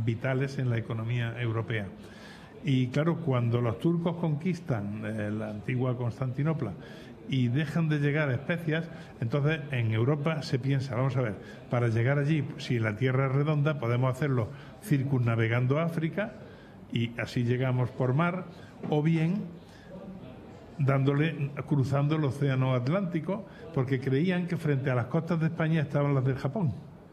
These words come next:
Pero claro, de pronto se encuentran con una barrera, América. Y durante un siglo los españoles se estrellan contra esa barrera, están conquistando y, y, y, y conociendo nuevas tierras, pero lo que van buscando es el paso.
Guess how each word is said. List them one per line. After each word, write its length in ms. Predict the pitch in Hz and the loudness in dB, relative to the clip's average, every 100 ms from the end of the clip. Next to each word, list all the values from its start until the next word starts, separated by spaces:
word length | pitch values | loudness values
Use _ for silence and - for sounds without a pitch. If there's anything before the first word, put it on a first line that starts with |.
| - - - - - | -20 -20 -20 -14 -2
Pero 180 | 127 113 | 0 2
claro, 320 | 139 135 - - | 2 0 -4 -4
de 140 | 139 117 | 0 0
pronto 380 | 120 131 131 143 | 2 2 0 0
se 120 | 151 | 0
encuentran 440 | 135 139 147 147 | 0 0 0 -2
con 200 | 131 127 | 0 2
una 140 | 131 139 | 4 4
barrera, 480 | 135 143 143 143 - - - - | 4 4 2 0 -4 -14 -10 -2
América. 520 | 107 123 113 - 90 - - - - - | 2 4 2 -2 -10 -12 -14 -14 -10 0
Y 60 | 127 | 2
durante 360 | 127 117 110 | 4 2 2
un 80 | 180 | 2
siglo 360 | 180 196 175 151 | 2 2 2 2
los 120 | 131 | 2
españoles 540 | 113 113 135 165 160 170 - - - - - - - | 0 0 2 4 2 0 -6 -12 -12 -14 -16 -16 -10
se 220 | - 143 | 0 2
estrellan 500 | 131 139 180 185 175 | 2 2 2 2 2
contra 300 | 156 131 135 | 2 2 2
esa 160 | 147 165 | 2 2
barrera, 480 | 165 175 156 170 - - - - | 4 4 2 0 -6 -14 -16 -6
están 280 | 113 - 127 | -2 2 2
conquistando 720 | 127 139 131 - 151 139 143 | 4 2 2 2 2 4 4
y, 40 | 135 | 2
y, 540 | 139 131 131 127 123 - | 2 2 2 0 -4 0
y, 320 | 127 123 120 - - - | 2 2 2 -2 -10 -2
y 300 | 120 120 117 | 0 2 2
conociendo 540 | 113 127 110 135 131 123 | 2 2 2 2 2 2
nuevas 280 | 127 143 | 2 2
tierras, 340 | 143 160 165 170 - - | 2 2 0 -2 -10 -2
pero 120 | 135 | 2
lo 100 | 127 | 2
que 80 | 123 | 2
van 180 | 123 160 | 2 4
buscando 320 | 170 170 170 | 2 2 2
es 160 | 175 - | 0 -2
el 140 | 131 113 | -2 -2
paso. 320 | 143 - | -4 -6